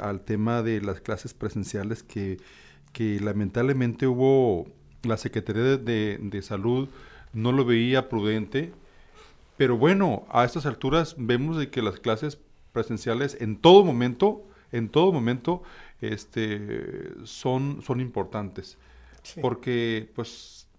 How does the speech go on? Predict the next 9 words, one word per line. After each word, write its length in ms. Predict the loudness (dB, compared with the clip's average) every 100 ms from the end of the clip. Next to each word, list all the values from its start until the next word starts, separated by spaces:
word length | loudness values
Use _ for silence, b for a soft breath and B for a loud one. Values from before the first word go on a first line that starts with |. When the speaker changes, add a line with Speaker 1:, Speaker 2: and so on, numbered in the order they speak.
| -4
Speaker 1:
el 120 | 0
nivel 300 | 2 2 2
de 60 |
reprobación 1120 | 0 2 4 2 2 0 0 0 -2 -4 -8 -12 b b b b _
fue, 560 | -8 2 4 4 0
fue 240 | -2 -2 0
muy, 520 | 0 0 0 -2 -4
fue 160 | -4 -4
muy, 640 | -2 -2 -2 -4 -6 -10